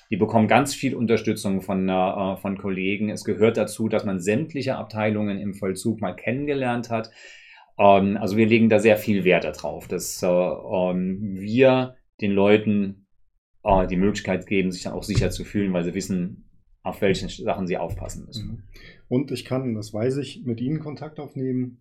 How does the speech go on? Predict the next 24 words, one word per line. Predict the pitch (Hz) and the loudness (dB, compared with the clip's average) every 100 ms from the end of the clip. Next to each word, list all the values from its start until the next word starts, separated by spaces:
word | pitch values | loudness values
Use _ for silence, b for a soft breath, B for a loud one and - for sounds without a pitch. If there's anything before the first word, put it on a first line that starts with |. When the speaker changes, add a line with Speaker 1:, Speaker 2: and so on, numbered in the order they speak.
| - | -12
Speaker 2:
mich | 117 110 | -8 -6
informieren | 113 110 110 104 131 147 135 | -6 -6 -6 -2 -2 -4 -8
und | 110 110 | -8 -8
Sie | - 123 104 107 110 | -12 -14 -10 -8 -8
haben | 101 117 | -4 -4
ja | 110 | -4
auch | 117 113 - b b b | -6 -12 -18 b b b
schon | - - 107 107 | -18 -10 -6 -4
im | 110 110 | -4 -4
Vorgespräch | 123 113 110 113 110 | -4 -4 -6 -6 -4
gesagt, | 113 110 110 110 | -4 -2 -4 -6
es | 113 | -8
gibt | - 110 | -8 -8
auch | 110 | -10
die | - | -6
Möglichkeit, | 107 110 113 - 107 107 | -4 -2 -4 -8 -8 -10
sich | 101 110 | -12 -12
erstmal | 104 110 101 | -10 -8 -10
in, | 104 110 110 | -10 -12 -12
in | 107 101 104 110 107 | -12 -14 -14 -16 -18
Form | - 110 110 | -12 -6 -4
von | - 101 | -6 -12
einem | 101 98 110 | -12 -14 -16
Praktikum, | - 127 - 117 113 120 113 | -14 -14 -8 -8 -4 -4 -4